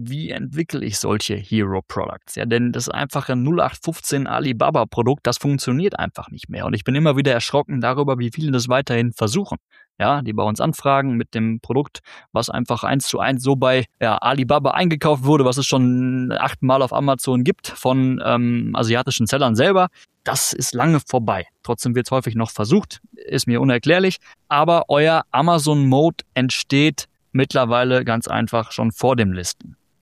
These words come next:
Das ist ganz wichtig zu, ähm, begreifen. Denn früher war es so, man konnte das halt eben schaffen mit diesen Produkten, ja, die es so halt eben schon gab, indem man halt eben besseren Content erstellt hat, einfach einen sauberen Auftritt hat. Ja, aber mittlerweile kann mit K I einfach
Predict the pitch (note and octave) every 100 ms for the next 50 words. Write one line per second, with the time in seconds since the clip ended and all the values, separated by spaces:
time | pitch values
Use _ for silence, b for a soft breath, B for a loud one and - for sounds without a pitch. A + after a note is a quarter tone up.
0 | - A2+ C3+ A#2+ - B2 A2+ A#2+ C3 -
1 | A#2 - - _ _ - A#2 A#2+ A2+ _
2 | - A2+ A2+ A2 - - _ _ - A2+
3 | A#2+ A#2 A2 G2+ G2 - E3+ E3 B2+ B2+
4 | - C#3 G3 C3 - G3 B3 - G#2 F#2+
5 | - G#2 G#2+ G#2 G#2 A2 A2 A2 B B
6 | - - G3+ - G#2+ G#2 G#2 G#2 G#2+ -
7 | G2+ G2+ - A#3 - G#2+ G2+ G#2+ G#2+ -
8 | B2+ A2+ A2+ A#2 A2+ A2+ G#2 C3+ D#3+ -
9 | B - A#2+ A#2+ C3+ C3 - C#3 C#3 A2+
10 | - A#2 C3 - E3 D#3 C#3+ C#3+ - C3
11 | B2+ A2+ A2+ A2 G2+ G#2+ G2+ F#2+ G2+ F3
12 | E3 - C3+ B2 - - A2+ C3 A#2+ E3
13 | D#3+ C3+ D3+ D#3 - D#3 E3+ - C#3+ D#3+
14 | D3 C#3 C#3